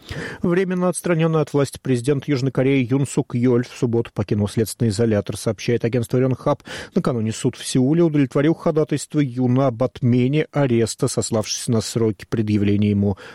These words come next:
обвинений. Прокуроры не стали обжаловать это решение. Йоль, э, Юн Сук Йоль был арестован в, э, январе по подозрению в мятеже из-за введённого им военного положения в стране.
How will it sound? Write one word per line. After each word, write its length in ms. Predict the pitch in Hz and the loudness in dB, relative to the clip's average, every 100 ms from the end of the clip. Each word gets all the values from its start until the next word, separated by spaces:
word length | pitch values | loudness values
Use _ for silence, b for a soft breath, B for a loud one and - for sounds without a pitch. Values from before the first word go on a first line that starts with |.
| B | B
обвинений. 840 | 123 107 101 104 95 87 85 90 | -4 -2 0 2 2 0 0 0
Прокуроры 480 | 85 - 117 92 95 | -2 -4 -2 0 2
не 240 | 98 104 | 2 2
стали 300 | 101 - 85 | 0 -4 -4
обжаловать 480 | 82 82 90 95 82 | -4 -2 0 0 -2
это 240 | 92 90 - B B | -2 -2 -4 B B
решение. 680 | 113 95 - 87 80 85 85 B B - | -2 -2 -4 -4 -2 -2 -2 B B 0
Йоль, 440 | 120 104 98 98 | 2 2 2 2
э, 680 | 95 92 92 95 95 95 95 | 2 0 0 0 0 0 2
Юн 160 | 104 101 | 0 0
Сук 220 | - - | -2 0
Йоль 240 | 98 110 | 2 2
был 180 | 98 90 | 0 0
арестован 720 | 87 87 - 87 87 87 85 | 0 -2 -2 0 2 2 0
в, 440 | 80 87 87 87 - B B B | -2 -2 0 0 -4 B B B
э, 40 | 104 92 90 90 | -4 -2 -2 0
январе 560 | 92 98 92 90 87 107 | 0 0 0 0 0 -2
по 260 | - 95 | -4 -6
подозрению 580 | 85 87 82 85 82 85 | -4 -4 -4 -2 -2 -2
в 140 | 82 | -2
мятеже 600 | 92 87 - 90 92 98 - B - | -2 0 -2 0 0 0 -4 B -2
из-за 300 | 117 107 107 | 0 0 -2
введённого 800 | 101 101 104 101 98 104 95 | -2 -2 -2 0 0 0 0
им 200 | 90 92 - B - | 0 -2 -4 B -4
военного 560 | 113 107 90 87 92 | -2 -2 -4 -2 -2
положения 580 | 90 101 90 82 90 92 | -2 0 0 0 0 -2
в 60 | - | -2
стране. 400 | 110 98 107 | -2 2 2